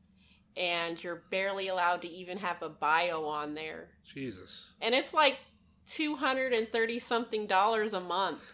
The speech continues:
Speaker 2: That's
Speaker 1: for an ad.
Speaker 2: Do you think it's worth it?
Speaker 1: Yeah, because I make more than that in one hour.
Speaker 2: Yeah.
Speaker 1: <laughs> So, yeah, it's definitely worth it.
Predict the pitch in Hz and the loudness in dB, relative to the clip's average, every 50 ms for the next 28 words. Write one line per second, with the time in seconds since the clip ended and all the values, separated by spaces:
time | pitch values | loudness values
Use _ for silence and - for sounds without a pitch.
0 | - - - 190 185 185 180 175 175 175 180 175 175 165 165 190 196 - - _ | -8 -2 2 2 4 4 4 2 2 0 2 2 2 2 0 -2 -6 -8 -12 _
1 | _ _ _ _ - - 147 151 - - - - - - 127 123 151 170 156 190 | _ _ _ _ -10 -8 -6 -6 -6 -6 -8 -10 -12 -12 -6 -2 -2 0 2 4
2 | 180 175 - - 160 175 185 - 233 226 - - - - _ _ _ _ _ _ | 4 4 4 6 6 4 4 4 0 -4 -4 -8 -16 -20 _ _ _ _ _ _
3 | _ _ _ 494 571 622 508 320 - - 247 233 - 330 277 285 269 269 277 277 | _ _ _ -2 4 8 10 10 10 8 6 2 0 2 4 4 4 4 4 2
4 | 294 277 - 269 277 277 285 285 285 269 247 240 254 285 277 240 247 233 233 240 | 2 2 0 2 4 6 6 6 6 4 2 4 6 6 6 4 4 2 4 4
5 | 254 247 226 226 254 302 302 220 180 175 180 190 285 247 143 170 185 170 139 123 | 6 6 6 8 8 8 6 6 4 4 4 4 4 4 6 8 10 10 10 8
6 | 107 101 - - 427 403 - 349 302 294 - - - 359 339 277 302 339 247 254 | 6 2 4 6 6 6 6 4 0 0 6 8 8 8 8 8 10 10 10 10
7 | 320 294 - - - 302 311 302 - 277 254 240 220 185 202 208 190 175 180 190 | 10 8 4 0 4 4 4 4 4 2 0 0 -2 -2 -4 -6 -6 -4 -2 0
8 | 226 294 294 - - 196 190 190 - - | 0 0 -2 -2 -4 -2 -2 -2 -4 -6